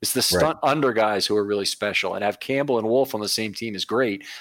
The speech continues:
Speaker 1: But Madubuike is another two-way player, uh, who, who's very exciting in that capacity. So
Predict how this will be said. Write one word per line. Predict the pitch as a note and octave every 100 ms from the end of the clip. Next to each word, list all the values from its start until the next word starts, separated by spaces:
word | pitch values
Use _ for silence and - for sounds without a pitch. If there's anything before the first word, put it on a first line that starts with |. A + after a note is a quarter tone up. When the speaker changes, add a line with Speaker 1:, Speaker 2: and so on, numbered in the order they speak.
| -
Speaker 1:
But | A2+
Madubuike | B2+ C3+ B2 G3 G3
is | B2+ G#2
another | G2+ D3 G3
two-way | G#2 - G#2+ G2 F#2
player, | - G2 F#2+ F#2 - _ _ -
uh, | F#2 F2+
who, | G2+
who's | G2 A2 G2
very | G#2+ A2
exciting | G2 - G#2 G2 F#2
in |
that | F2+ F2
capacity. | - F2+ F#2 - -
So | - F#2+